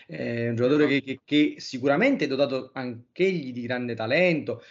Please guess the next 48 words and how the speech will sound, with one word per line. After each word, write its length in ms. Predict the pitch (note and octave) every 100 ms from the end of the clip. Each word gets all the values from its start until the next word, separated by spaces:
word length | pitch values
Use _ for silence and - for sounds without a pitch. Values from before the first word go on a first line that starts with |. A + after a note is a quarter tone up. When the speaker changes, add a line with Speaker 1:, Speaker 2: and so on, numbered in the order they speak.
| -
Speaker 1:
è 60 | B2+
un 80 |
giocatore 400 | A#2+ B2 D3 C3+
di, 240 | A#2+ A#2+ A#2
di, 200 | A#2 A2+
che 120 | A#2+
sa, 280 | A#2 C3 C3
che 120 | B2+
sa 280 | A2+ C3+ C3+
mettere 400 | C3+ C3+ C3+ C3
tiri 160 | A#2+ B2+
importanti, 420 | A#2 - D3+ C#3
stasera 220 | A#2+ C#3
ha 40 |
messo 280 | C3+ C3+ B2+
una 240 | B2+ C3 B2+
tripla 440 | C#3 C3+ C3+ - - -
decisiva 720 | - A#2+ A#2 B2 - E3+ C3+ B2+
praticamente 680 | B2 B2 B2+ C3 C#3+ C3+ C3
che 100 | C3
ha, 80 | B2+
che 100 | C3
ha, 260 | B2+ -
diciamo, 720 | D3+ D#3 B2+ C#3 A2 A2+ C#3
indirizzato 500 | C#3 C3 B2 A2+ C#3
definitivamente 460 | C3+ A#2+ A#2+ C3 C3
il 60 | B2
match 240 | B2+ -
nel 140 | A2+ A2
finale, 420 | - D#3 C3+ A2 - -
quindi 160 | C3 C3
è 40 |
un 60 | A#2+
giocatore 160 | D3+
che 80 | B2
ha 60 | B2
anche 280 | D3+ D3+ C#3+
talento 360 | C#3 C#3+ C3
offensivo, 460 | B2 - A#2 D#3+ A#2
ma 120 | A#2
che 280 | A#2 A2+ _ _ _ _
chiaramente 600 | - C#3+ D3+ D#3+ D3 A#2
non 160 | A#2+ C3+
è 120 | E3
dotato 360 | A#2+ B2+ C3+ B2
come 220 | A#2+ B2
altri 440 | C3+ G#2 - G#2+
giocatori, 640 | G2+ A#2+ F3+ E3+ D3 F#3